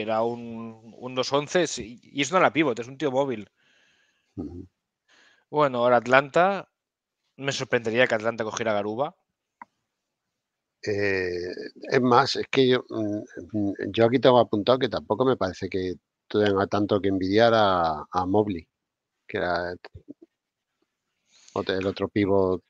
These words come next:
Speaker 2: el, o el mejor pivot supuestamente del draft.
Speaker 1: Sí, el,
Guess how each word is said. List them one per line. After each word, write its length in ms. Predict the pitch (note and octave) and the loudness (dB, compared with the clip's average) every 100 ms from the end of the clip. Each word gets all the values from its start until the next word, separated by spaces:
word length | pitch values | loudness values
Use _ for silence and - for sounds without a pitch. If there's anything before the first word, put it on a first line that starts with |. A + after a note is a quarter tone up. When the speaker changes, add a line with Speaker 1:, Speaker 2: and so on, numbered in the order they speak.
| - | -4
Speaker 2:
el, 120 | F#2+ | -2
o 160 | F#2+ G#2+ | 4 6
el 80 | G#2 | 6
mejor 320 | G2 - G#2+ | 4 2 0
pivot 280 | - A2+ G2 | 4 2 2
supuestamente 680 | G2 F#2+ F#2+ - F#2 F#2+ F#2 | -2 -2 -2 -2 -2 -2 -2
del 340 | F#2 F#2 F2+ | 0 -2 -2
draft. 300 | F2+ A2+ - - _ _ _ _ _ | -2 -2 -2 -8 _ _ _ _ _
Speaker 1:
Sí, 500 | - - C#3 A2+ A2 | -6 0 0 0 -2
el, 520 | A2+ A2+ A#2 G#2+ - | -4 -6 -8 -12 -18